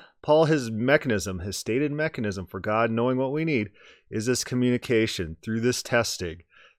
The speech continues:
uh, this intercession on behalf of us through the Spirit. This is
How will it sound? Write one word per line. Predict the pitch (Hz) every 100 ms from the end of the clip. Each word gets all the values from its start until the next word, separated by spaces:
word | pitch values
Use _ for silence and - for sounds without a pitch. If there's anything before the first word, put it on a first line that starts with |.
| -
uh, | 110
this | 104 117
intercession | 113 131 135 - 139 - 101 87 87
on | 104 110
behalf | 107 - 131 120 78 - - _ - _ -
of | 113 110 104
us | 113 120 - - -
through | 147 160
the | 135
Spirit. | - - 147 92 101
This | 113 -
is | 143 123